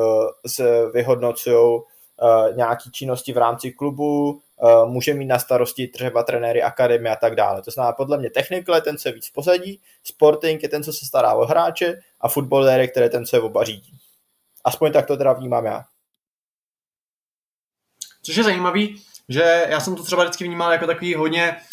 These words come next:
Speaker 2: volný pojmy, který si každý vykládá jinak, zatímco ty si jim teď přiřadil poměrně jasnou chronologii a vlastně tu nadřízenost a podřízenost.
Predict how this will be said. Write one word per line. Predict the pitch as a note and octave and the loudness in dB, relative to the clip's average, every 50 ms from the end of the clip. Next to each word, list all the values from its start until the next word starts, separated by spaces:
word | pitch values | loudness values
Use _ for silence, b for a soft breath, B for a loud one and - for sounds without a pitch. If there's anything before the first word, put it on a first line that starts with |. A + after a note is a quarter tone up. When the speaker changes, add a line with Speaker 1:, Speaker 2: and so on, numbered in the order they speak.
| B B B B B B | B B B B B B
Speaker 2:
volný | - G#2 C#3 D3+ D#3 E3 E3 E3 F3 F#3 F#3+ | -4 0 2 4 4 4 2 0 0 -2 -2
pojmy, | - - D3 D3 D3 C#3+ C#3+ D3 D3+ F3 | 0 0 0 2 2 2 2 2 2 0
který | - - D#3 C#3+ | 0 -2 -4 -4
si | C#3+ - D#3 | -2 -4 -4
každý | D#3 D3 C#3 D#3+ | -4 -2 -2 -2
vykládá | D3+ D3 D#3+ D#3+ D#3+ E3 E3+ E3 | -4 0 0 2 2 4 4 4
jinak, | E3 D3 B2+ A#2+ A#2+ A#2 | 2 2 -2 -4 -4 -4
zatímco | A#2+ A#2+ - C#3+ C#3 D3 C3+ | -6 -8 -10 -10 -10 -8 -8
ty | C3+ | -6
si | B2 - D#3 | -6 -6 -6
jim | D3+ D3 | -6 -6
teď | C#3+ E3 - | -6 -8 -8
přiřadil | - - C3+ C3 C#3+ C#3 D3 D#3+ E3 D#3+ | -8 -8 -6 -6 -4 -2 0 0 0 0
poměrně | - C3 B2 C3+ C#3+ C#3+ D#3+ | 0 -2 0 0 0 0 0
jasnou | D3+ C#3+ C#3+ - E3 D#3+ | 0 -2 -2 -2 -4 -4
chronologii | D#3 C#3+ C#3+ C#3 C#3 C#3 C3+ C3 B2 B2+ B2 A2+ A2 A2+ - | -2 -2 0 2 2 4 4 4 2 2 0 0 -2 -4 -4
a | A#2 | -4
vlastně | A#2 A#2 - - C3 | -4 -4 -4 -4 -6
tu | A#2 C#3+ | -6 -4
nadřízenost | C#3 C3 A2+ A#2 A#2 A#2+ C3+ B2+ C3 C3 D3+ | -4 -2 -2 -2 -2 -2 -2 -2 -2 -4 -4
a | C3+ | -4
podřízenost. | C3+ C#3+ A#2+ B2+ B2+ A#2+ B2+ A#2+ A2+ G#2+ - - | -4 -4 -4 -2 0 0 0 0 0 -2 -4 -10